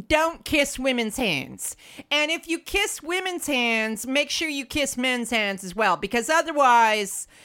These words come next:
it's not good. It, you know, it's just not good. 'Cause you're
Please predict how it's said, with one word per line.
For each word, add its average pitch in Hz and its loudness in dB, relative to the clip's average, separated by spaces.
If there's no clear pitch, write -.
it's 381 0
not 392 2
good. 196 0
It, 320 0
you 302 -8
know, 311 2
it's - -4
just 427 -6
not 415 2
good. 269 2
'Cause 381 0
you're 370 0